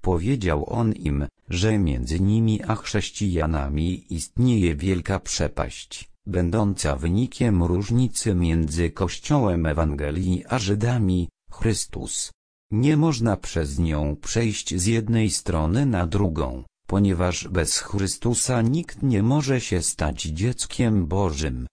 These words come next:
a żadne prawdziwe dziecko Boże nie pogwałciłoby boskich zarządzeń na wiek Ewangelii, udzielając Żydom pociechy z Ewangelii pomimo nieprzyjęcia przez nich Chrystusa.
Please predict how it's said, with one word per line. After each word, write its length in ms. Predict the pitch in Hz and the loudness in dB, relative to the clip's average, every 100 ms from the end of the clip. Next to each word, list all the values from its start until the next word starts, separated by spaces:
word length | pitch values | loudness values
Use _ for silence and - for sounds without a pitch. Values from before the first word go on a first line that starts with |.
| _ | _
a 180 | - 78 | -2 -2
żadne 480 | 73 95 120 135 120 | 0 0 2 2 0
prawdziwe 580 | - 123 95 85 76 85 | 0 -2 0 -2 0 0
dziecko 580 | 90 92 - - 101 87 | 0 0 -2 -2 0 0
Boże 440 | 123 143 113 117 | 0 0 2 2
nie 160 | 90 76 | 2 2
pogwałciłoby 1120 | 107 104 110 135 143 - 104 104 92 80 76 | 0 0 0 0 0 0 2 4 2 2 0
boskich 600 | 76 85 - - 80 - | 0 0 0 -4 -6 -4
zarządzeń 840 | 78 90 78 113 143 123 110 101 95 | -2 0 0 2 2 4 4 4 2
na 220 | 82 76 | 0 0
wiek 360 | 87 82 - | 0 0 0
Ewangelii, 840 | - 85 80 73 71 73 76 69 69 - _ | -2 0 0 0 -4 -4 -4 -4 -6 -10 _
udzielając 720 | - 95 85 87 107 104 82 76 | -2 0 2 2 2 2 2 0
Żydom 640 | 80 101 139 113 110 107 - | -2 0 2 4 4 2 0
pociechy 680 | 92 - - 131 - 117 | -2 -2 0 -2 0 -2
z 120 | 92 92 | 0 0
Ewangelii 760 | 92 90 87 82 113 104 85 | 2 2 0 0 0 2 0
pomimo 640 | 78 95 95 120 101 80 76 | 0 2 4 4 2 2 0
nieprzyjęcia 880 | 78 78 - 85 69 69 71 120 143 | -2 -4 -2 -2 0 -4 -4 -4 -4
przez 420 | - - 73 69 | -4 -4 -4 0
nich 320 | 87 92 90 | 2 2 0
Chrystusa. 920 | - - 95 - - 80 - 82 69 | -8 -4 -2 -2 -4 -4 -2 -2 -4